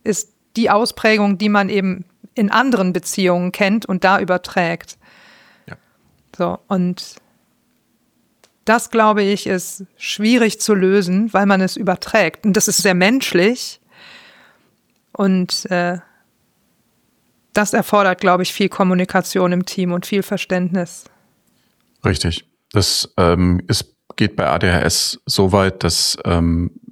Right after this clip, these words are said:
Speaker 2: das also bei den, also ich bin ja auch in, in der Therapie und, und im
Speaker 1: Mhm.
Speaker 2: Coaching und so, dass dann zum Beispiel oft geraten wird, ähm, Dinge, die sich in der Wohnung befinden, sichtbar zu machen. Das heißt, ähm, Glastüren an den Schränken, ähm,
Speaker 1: Mhm.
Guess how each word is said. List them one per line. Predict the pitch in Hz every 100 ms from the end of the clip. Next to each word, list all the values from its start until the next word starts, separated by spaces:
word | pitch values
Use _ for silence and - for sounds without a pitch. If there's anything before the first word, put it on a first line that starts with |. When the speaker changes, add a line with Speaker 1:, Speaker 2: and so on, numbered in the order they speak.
| _
Speaker 2:
das | - - - _ - -
also | 87 -
bei | -
den, | 80 85 80 80
also | 85 85
ich | -
bin | 90
ja | 85
auch | -
in, | 80
in | 85
der | 85
Therapie | - 90 82 - 113 98
und, | 87 87
und | - 82 -
im | 269 214
Speaker 1:
Mhm. | 190
Speaker 2:
Coaching | 92 147 101
und | 92
so, | 101 104 - - - - -
dass | -
dann | 98
zum | -
Beispiel | 82 -
oft | - -
geraten | 85 78 73 98
wird, | 90 85 -
ähm, | 85 82 82 82 85 - _ _ - -
Dinge, | 98 107 92
die | 85 82
sich | 90 80
in | 80
der | 78
Wohnung | 78 90 92
befinden, | 92 101 98 - 98 98 98 - - - _ _ _
sichtbar | 90 104 - - 71
zu | - 73
machen. | 69 - -
Das | 73 -
heißt, | 71 78 - -
ähm, | 78 80 78 78 - -
Glastüren | 67 76 - 87 78
an | 73
den | 87
Schränken, | 82 - 78 90 113 123 - _ _ - - - _ -
ähm, | 90 87 82
Speaker 1:
Mhm. | 85 87